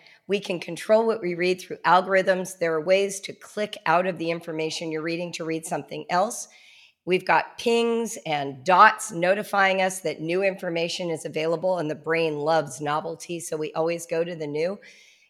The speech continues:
And as a result, we are back in these hyper-focused attention states. And if you can imagine that little red dot being the same thing as, "Uh-oh, there's a bear outside my window,"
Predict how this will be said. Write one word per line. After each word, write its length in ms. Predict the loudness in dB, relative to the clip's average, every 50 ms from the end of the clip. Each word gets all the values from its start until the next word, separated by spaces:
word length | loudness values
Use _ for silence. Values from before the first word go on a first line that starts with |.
| _ _ -2
And 200 | 0 0 2 2
as 240 | 4 4 4 4 0
a 60 | -2
result, 640 | -2 -2 -2 2 4 4 6 4 4 0 -6 -16 -18 _ _ _ _ _ _ _ _ -2
we 120 | 2 2
are 60 | 2 2
back 420 | 2 0 0 0 0 0 -2 -6 -4
in 200 | -2 0 0 0
these 260 | -2 -4 -4 -6 -8
hyper-focused 1080 | -10 -2 0 2 2 2 0 -2 -4 -2 -4 -6 -4 -2 -2 -2 0 -2 -4 -6 -6 -8 -10
attention 540 | -12 -10 -8 -6 -6 -6 -6 -6 -8 -8 -8
states. 500 | -8 -6 -6 -6 -6 -6 -10 -14 -20 -20 _ _ _ _ _ _ -4
And 100 | -2 0
if 160 | 0 -2 -2
you 100 | -4 -6 -6
can 180 | -4 -2 -2 0
imagine 760 | 0 2 2 2 2 0 -2 -2 -2 -2 -2 -2 -4 -6 -10 _ 0
that 220 | 2 2 2 2
little 240 | -2 -2 -2 -2 0
red 280 | 2 2 2 2 2
dot 360 | 0 2 2 2 2 0 -2 -4
being 280 | -2 -2 0 0 0
the 80 | -2 -4
same 320 | -4 -2 -2 -2 -2 -2 -4
thing 280 | -4 -2 -2 0 0 0
as, 340 | 0 0 0 -2 -6 -12 -18 _ _ 0
"Uh-oh, 280 | 0 2 2 2 2
there's 220 | 2 2 0 0 -2
a 60 | -4
bear 320 | 0 2 2 2 4 4
outside 480 | 2 2 0 0 -4 -4 -4 -2 -2 0
my 140 | 0 0 0
window," 420 | 0 0 -2 -2 0 -2 -2 -2